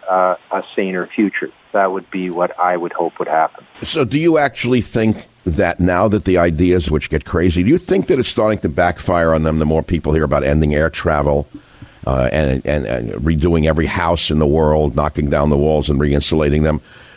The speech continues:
Speaker 2: Do you think that it finally has reached the point where people see how nuts they are?
Speaker 1: I would certainly hope so.
Speaker 2: All right, well, before we conclude, let's get to the Greenpeace issue. You helped create the organization, then you left it. I assume that's because they became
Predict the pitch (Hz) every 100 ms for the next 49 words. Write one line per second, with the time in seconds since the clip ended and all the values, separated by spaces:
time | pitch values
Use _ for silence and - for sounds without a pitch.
0 | - 107 135 151 151 - 120 92 - 98
1 | 92 95 95 85 76 78 95 - - 78
2 | - - - - 95 95 85 85 95 87
3 | 92 - 85 82 80 82 85 - 87 80
4 | 78 85 - - 117 127 123 - - 135
5 | 131 120 113 110 120 - - 85 76 _
6 | - 160 139 143 139 135 - 165 180 175
7 | 131 - 123 110 92 82 127 - - 131
8 | 110 123 98 95 92 87 - 73 - 67
9 | 67 - 71 80 104 127 117 113 - -
10 | 92 90 95 98 80 76 76 73 71 76
11 | - 80 82 80 78 80 87 - - 69
12 | _ _ _ _ - 87 87 82 - 113
13 | 104 87 90 80 80 85 80 - 87 82